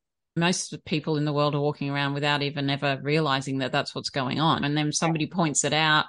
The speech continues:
and, and then there's all the healing to go through. But yeah, it's such a valuable thing to do, is to actually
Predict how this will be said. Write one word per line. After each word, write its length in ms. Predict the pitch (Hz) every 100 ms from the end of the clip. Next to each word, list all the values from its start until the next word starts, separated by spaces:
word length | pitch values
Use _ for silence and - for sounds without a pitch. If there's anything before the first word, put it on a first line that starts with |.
| -
and, 420 | 151 143 147 - - _ _ _
and 180 | 170 170
then 200 | 170 170
there's 260 | 165 160 180
all 160 | 165
the 80 | 156
healing 640 | 160 - 220 196 196 185
to 100 | 180
go 240 | 165 156 143
through. 440 | - 139 135 151
But 480 | 156 151 - - - - _ _ _ _ _ _ -
yeah, 320 | 190 185 160
it's 220 | 147 180 -
such 200 | 208 196
a 80 |
valuable 680 | 151 156 151 160 160 151 147
thing 360 | - 147 147 147
to 140 | 156
do, 280 | 147 147 147
is 220 | 139 -
to 280 | - - 139
actually 800 | - 143 - 147 143 135 131